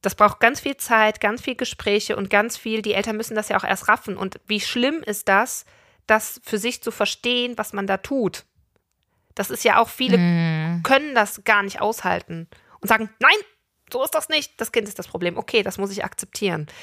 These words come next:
Speaker 1: Dann sind die noch nicht so weit.
Speaker 2: Und dann am Ende bist du das Problem, weil du anfängst, irgendwelche
Speaker 1: Ja,
Speaker 2: Probleme zu
Speaker 1: sowieso.
Speaker 2: kreieren, die gar keine Probleme sind.
Speaker 1: Genau, ich kreiere Probleme, genau. Das ist, das ist auch häufig so, ne? Oder wenn ich dann sage,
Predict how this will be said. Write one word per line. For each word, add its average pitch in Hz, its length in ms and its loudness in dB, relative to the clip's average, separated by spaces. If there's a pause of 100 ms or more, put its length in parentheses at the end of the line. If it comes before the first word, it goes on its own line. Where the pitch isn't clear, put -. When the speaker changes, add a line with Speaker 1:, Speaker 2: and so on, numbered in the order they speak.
Speaker 1:
Dann 185 140 0
sind 208 160 0
die 180 100 0
noch 147 120 -4
nicht 147 160 -8
so 143 140 -10
weit. 147 280 -6
Speaker 2:
Und 240 140 2
dann 262 120 8
am 277 120 2
Ende 269 180 0
bist 202 200 -2
du 302 120 10
das 262 180 8
Problem, 175 480 2
weil 185 160 4
du 277 220 2
anfängst, 294 500 2
irgendwelche 247 380 2
Speaker 1:
Ja, 214 40 -4
Speaker 2:
Probleme 180 400 2
zu 151 100 -2
Speaker 1:
sowieso. 151 140 0
Speaker 2:
kreieren, 226 300 0
die 262 100 0
gar 226 140 4
keine 226 260 2
Probleme 214 420 0
sind. 220 320 0 (140)
Speaker 1:
Genau, 214 320 4 (120)
ich - 220 0
kreiere 202 340 -2
Probleme, 170 440 -2
genau. 151 260 -2
Das 196 180 4
ist, 226 220 -2
das 220 160 6
ist - 140 -6
auch 220 320 4 (120)
häufig 254 400 2
so, 269 220 2
ne? 247 160 4
Oder 208 240 4
wenn 196 140 2
ich 196 120 -4
dann 196 160 -2
sage, 196 300 4